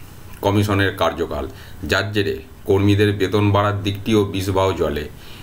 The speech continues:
এই পরিস্থিতিতে রাজ্য সরকারের বিরুদ্ধে এবার সরাসরি লড়াইয়ের পথে নামলেন কোঅর্ডিনেশন কমিটির সদস্যরা।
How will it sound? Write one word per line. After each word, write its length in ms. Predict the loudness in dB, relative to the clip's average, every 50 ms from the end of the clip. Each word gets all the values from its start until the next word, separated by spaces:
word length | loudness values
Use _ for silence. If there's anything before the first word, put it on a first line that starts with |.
| -4
এই 180 | -2 0 0 0
পরিস্থিতিতে 640 | 0 0 0 -2 -2 -2 -2 -2 -2 0 2 2 4
রাজ্য 300 | 4 2 0 0 -2 -2
সরকারের 420 | 0 0 2 2 2 2 2 2
বিরুদ্ধে 360 | 2 2 2 2 2 2 2 2
এবার 180 | 4 2 0
সরাসরি 600 | 0 -2 -2 0 2 2 0 0 0 2 2 4
লড়াইয়ের 400 | 4 4 4 4 4 2 0 0 0
পথে 240 | -2 -2 0 0 2
নামলেন 380 | 2 4 4 4 4 4 4 2 0 -2 -4 -8 -12 -14 -12 -2
কোঅর্ডিনেশন 640 | 2 2 4 4 4 2 2 2 2 2 0 0 2
কমিটির 380 | 2 2 2 0 0 0 -2
সদস্যরা। 640 | -2 -2 0 0 0 0 0 -2 -2 -4 -4 -4 -6